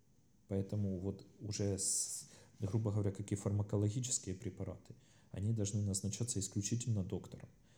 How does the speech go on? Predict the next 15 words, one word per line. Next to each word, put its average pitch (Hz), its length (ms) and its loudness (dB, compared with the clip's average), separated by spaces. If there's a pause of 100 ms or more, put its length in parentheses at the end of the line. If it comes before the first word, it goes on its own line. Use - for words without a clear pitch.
(180)
Как 123 280 0
хорошо 117 340 2
ты 107 160 -2
не 104 100 2
будешь 104 340 0
там 98 260 -2 (320)
в 110 60 4
интернете 110 520 4
все - 180 2
форумы 98 460 2
обыщешь 95 640 0
и 104 60 -4
назначишь 98 520 0
сама 113 280 2
себе, - 340 -2